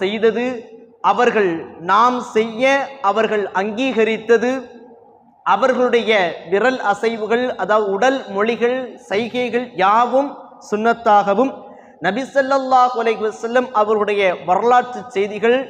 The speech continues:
நபி ஸல்லல்லாஹு அலைஹி வஸல்லம் அவர்களுடைய அங்க அவயங்கள் குறித்து உண்டான வர்ணனைகள்,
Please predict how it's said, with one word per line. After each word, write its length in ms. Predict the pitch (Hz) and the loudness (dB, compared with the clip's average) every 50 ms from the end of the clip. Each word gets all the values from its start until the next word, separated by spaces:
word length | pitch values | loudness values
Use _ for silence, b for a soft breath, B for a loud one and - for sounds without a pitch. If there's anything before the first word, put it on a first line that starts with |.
| - 170 | -8 -8
நபி 180 | 175 185 226 254 254 | -8 -8 -8 -6 -4
ஸல்லல்லாஹு 640 | - 269 262 269 277 262 262 254 254 247 247 - 226 226 | -2 -2 0 0 -2 -2 0 2 2 2 2 2 -2 -4
அலைஹி 160 | 220 220 214 | -4 -4 -4
வஸல்லம் 400 | 208 202 - 233 220 240 247 240 - | -6 -8 -8 -6 -4 -4 -4 -2 -2
அவர்களுடைய 460 | 214 214 202 220 208 214 202 202 190 196 185 - 190 | 0 0 2 2 0 0 -2 -2 0 0 0 0 -2
அங்க 320 | 214 233 247 226 247 - - 202 | -4 -4 -4 -2 -2 0 0 0
அவயங்கள் 480 | 196 220 233 247 240 240 233 240 220 185 | 0 0 0 0 0 0 -2 -2 -2 -2
குறித்து 340 | 214 214 233 226 - - 247 226 196 208 | -4 -4 -6 -6 -8 -10 -12 -10 -8 -8
உண்டான 400 | 208 208 190 208 202 202 196 185 165 160 | -6 -2 0 2 2 2 0 -2 0 0
வர்ணனைகள், 680 | 175 185 202 233 240 233 226 226 226 214 208 233 254 | 0 0 0 -2 -4 -4 -2 -4 -4 -2 -2 -2 -2